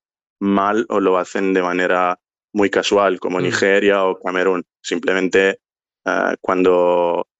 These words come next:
Speaker 1: cuando detectan a un talento que tiene origen nigeriano o camerunés, intentan, intentan convocarlo y si, si se pasa bien, bien, si no, <laughs> eh,
Speaker 2: <laughs>
Speaker 1: se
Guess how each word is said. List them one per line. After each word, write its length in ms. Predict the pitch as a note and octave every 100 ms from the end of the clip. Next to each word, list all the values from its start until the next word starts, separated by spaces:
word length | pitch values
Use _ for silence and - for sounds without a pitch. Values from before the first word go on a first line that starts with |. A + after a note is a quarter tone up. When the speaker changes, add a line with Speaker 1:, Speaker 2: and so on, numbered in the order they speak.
| _ _ _ -
Speaker 1:
cuando 220 | F#2 F2+
detectan 440 | F2+ F#2+ F2+ F#2+
a 60 | F#2
un 100 | F2
talento 480 | F2+ F#2+ F#2+ F#2 F2+
que 320 | F2+ E2+ E2+
tiene 220 | F#2 F#2
origen 400 | F#2+ F#2 G2 F#2
nigeriano 540 | F#2+ F#2 - G2 G2+ F#2+
o 60 |
camerunés, 580 | - F#2 F#2+ G2 G#2 A2
intentan, 640 | G#2 F#2+ F#2+ F#2 G2+ G2 - _ _
intentan 440 | F#2+ F2 G2 G#2 G2+
convocarlo 640 | F#2+ F#2+ F#2 G2+ G#2+ A2
y 60 | G2+
si, 340 | - F2 E2+
si 120 | -
se 120 | E2+
pasa 320 | F2 F2+ - F#2
bien, 320 | G2 G2+ G2
bien, 280 | G2 G2+ G2+
si 220 | - F#2
no, 360 | F2+ F2 F2+ - _ _ _ _
<laughs> 420 | - - G2 - - _ _ _ -
eh, 540 | F#2+ F2 E2 E2 E2
Speaker 2:
<laughs> 0 |
Speaker 1:
se 220 | E2 E2+